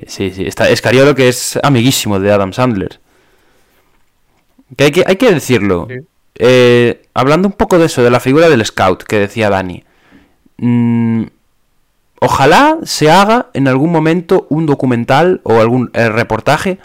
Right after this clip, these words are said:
Speaker 1: que nos enseñe un poco la vida del scout, o cómo funciona el tema de los scouts. Es, es un tema que, claro, yo al verlo en esta película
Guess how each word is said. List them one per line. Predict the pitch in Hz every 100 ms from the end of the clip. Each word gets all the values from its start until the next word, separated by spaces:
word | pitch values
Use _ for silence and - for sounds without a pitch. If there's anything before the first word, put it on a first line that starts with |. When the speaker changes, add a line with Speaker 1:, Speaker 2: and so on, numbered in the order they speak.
| _ _ _ _ _ _ _
Speaker 1:
que | 120
nos | 120 117
enseñe | 123 131 170
un | 160
poco | 156 165
la | 131
vida | 123 131
del | 113 104
scout, | - 82 80 - - _ _ _ -
o | 131
cómo | 143 151
funciona | 135 131 143 135
el | 123
tema | 131 123
de | 113
los | 104
scouts. | 107 - 101 185 -
Es, | 143 -
es | 160 165
un | 190 180 175
tema | 185 190
que, | 151 135
claro, | 147 117
yo | 98 127
al |
verlo | 156 160
en | 165
esta | 151 139
película | 147 160 113 90